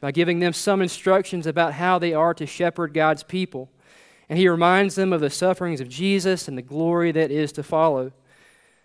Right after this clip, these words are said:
He then instructs the younger members, "Younger members, submit to the elders' leadership."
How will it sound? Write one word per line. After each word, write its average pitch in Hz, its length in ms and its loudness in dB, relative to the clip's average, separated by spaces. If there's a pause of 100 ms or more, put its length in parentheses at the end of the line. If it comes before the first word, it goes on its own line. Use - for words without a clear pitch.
(140)
He 180 100 0
then 202 180 6
instructs 208 440 2
the 180 80 -8
younger 214 280 4
members, 151 540 -2
"Younger 196 220 2
members, 180 260 2
submit 190 580 0
to 180 80 -4
the 175 200 2
elders' 180 260 0
leadership." 180 580 -2